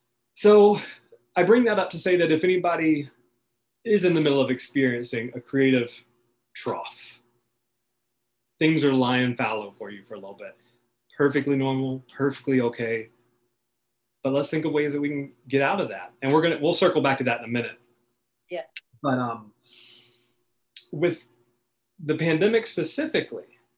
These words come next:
Speaker 1: there's, there's a lot of ways it's affected me. Um,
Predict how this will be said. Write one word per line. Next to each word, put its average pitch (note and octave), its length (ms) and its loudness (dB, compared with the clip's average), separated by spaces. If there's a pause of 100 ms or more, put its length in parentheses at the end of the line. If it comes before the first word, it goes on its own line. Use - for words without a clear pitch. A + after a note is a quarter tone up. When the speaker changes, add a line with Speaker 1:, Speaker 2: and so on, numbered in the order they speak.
(1600)
Speaker 1:
there's, F#3 380 6
there's F3+ 180 0
a F3 60 -6
lot F3+ 180 -2
of C#3+ 140 -10
ways C#3 320 4
it's A#2 140 -8
affected - 440 -14
me. - 160 -20 (220)
Um, A#2 460 -4